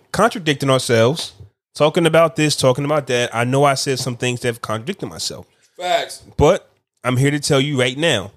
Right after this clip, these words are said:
Speaker 1: I would rather the men help the men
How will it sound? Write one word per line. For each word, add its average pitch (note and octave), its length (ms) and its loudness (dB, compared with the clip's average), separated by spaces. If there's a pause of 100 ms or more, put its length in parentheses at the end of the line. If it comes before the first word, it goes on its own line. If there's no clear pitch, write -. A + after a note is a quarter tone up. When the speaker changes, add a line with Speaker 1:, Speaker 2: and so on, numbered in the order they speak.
(560)
Speaker 1:
I D#3+ 180 2
would A3 200 0
rather C#3+ 420 0
the G2+ 140 -6
men E3+ 500 0 (1080)
help D3 340 -2
the C3 100 4
men A2+ 240 -2